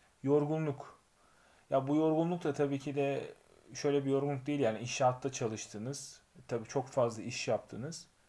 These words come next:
E, tabii yorulursunuz yani. Hani bunu B on iki yani eksikliğim var, yoruldum diye bir şey yok. Bu yorgunluk nasıl bir şeydir? Hani gün içerisinde enerjinizi harcadınız ama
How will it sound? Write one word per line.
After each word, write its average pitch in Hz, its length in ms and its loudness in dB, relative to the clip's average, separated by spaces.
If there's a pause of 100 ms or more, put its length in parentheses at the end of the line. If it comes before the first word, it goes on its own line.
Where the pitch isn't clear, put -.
(260)
E, - 60 -20
tabii 127 300 -2
yorulursunuz 147 720 0
yani. 95 320 -2 (180)
Hani 104 260 -8 (640)
bunu 120 240 -6
B 127 100 2
on 127 160 0
iki 127 640 -6
yani 107 220 -4
eksikliğim 117 720 -8
var, 113 300 0
yoruldum 117 500 -4
diye 110 140 -2
bir 110 40 -6
şey 196 260 -4
yok. - 360 -2 (600)
Bu 165 100 4
yorgunluk 180 420 6
nasıl 190 380 0
bir 127 40 -2
şeydir? 135 380 -4
Hani 160 280 -4
gün 160 140 -2
içerisinde 139 840 -2 (800)
enerjinizi 135 840 0
harcadınız 143 840 0
ama 175 520 0